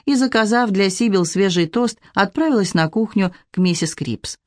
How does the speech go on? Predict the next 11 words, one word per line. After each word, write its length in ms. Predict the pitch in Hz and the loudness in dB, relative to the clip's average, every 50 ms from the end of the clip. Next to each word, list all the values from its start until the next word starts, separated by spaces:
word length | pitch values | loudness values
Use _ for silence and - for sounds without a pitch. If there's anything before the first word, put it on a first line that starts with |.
| _ _ _ _ _ - | _ _ _ _ _ -4
Дождавшись 720 | 160 160 170 170 156 156 170 170 165 160 - 165 156 - - | 0 2 2 2 2 2 2 2 2 0 -2 -4 -4 -2 0
Айлен 360 | - 160 151 147 147 139 143 | 0 2 2 2 2 2 0
с 120 | 135 - | -2 -2
тостом, 460 | - - 202 202 - - 208 196 180 - - - - _ | -2 -2 -2 -2 0 0 0 0 0 -2 -8 -20 -20 _
Сибил 360 | - - - 202 180 160 165 160 | -8 -2 0 0 2 2 2 2
попросила 540 | 170 165 160 165 165 160 165 175 175 170 | 0 0 0 2 0 2 2 0 0 0
принести 460 | 160 - 170 165 170 160 160 - 185 180 | 2 0 0 2 0 0 -2 -2 0 2
ей 140 | 175 170 | 2 2
подушку 540 | 165 - 180 175 165 160 160 139 - - 147 | 2 2 0 0 2 2 0 0 -2 -4 -4
под 220 | - - 120 123 - | -4 -4 -4 -6 -6
спину, 460 | - - 233 254 262 233 196 156 | -6 -2 2 4 4 4 4 2